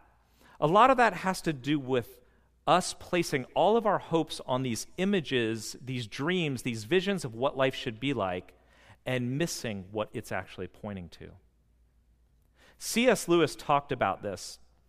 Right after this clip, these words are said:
He said, "What if what we think of as beauty or nostalgia or love is really, quote, a desire for something that has never actually a-,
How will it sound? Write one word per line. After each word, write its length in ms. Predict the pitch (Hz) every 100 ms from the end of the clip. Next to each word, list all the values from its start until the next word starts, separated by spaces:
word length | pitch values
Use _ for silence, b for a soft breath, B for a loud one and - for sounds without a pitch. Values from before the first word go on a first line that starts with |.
| _ _ _ - -
He 160 | 196
said, 340 | 208 196 143 131 B B B
"What 240 | 139 254
if 160 | 320 -
what 160 | 208
we 100 | 175
think 300 | 147 - 202
of 140 | 151 131
as 140 | 113
beauty 520 | 113 117 165 180 131
or 120 | 120 113
nostalgia 640 | 117 - 156 147 165 175
or 200 | 147 135
love 320 | 127 135 120
is 200 | - 117
really, 540 | 110 156 202 127 104 127 - _ _ _ _ -
quote, 460 | - 135 127 - B B B _
a 100 | 127
desire 720 | 123 123 117 143 160 214 233
for 180 | - 170
something 460 | - 139 - 117
that 80 | 107
has 160 | 107 123
never 300 | 131 147 143
actually 420 | 127 - - 123
a-, 100 | 113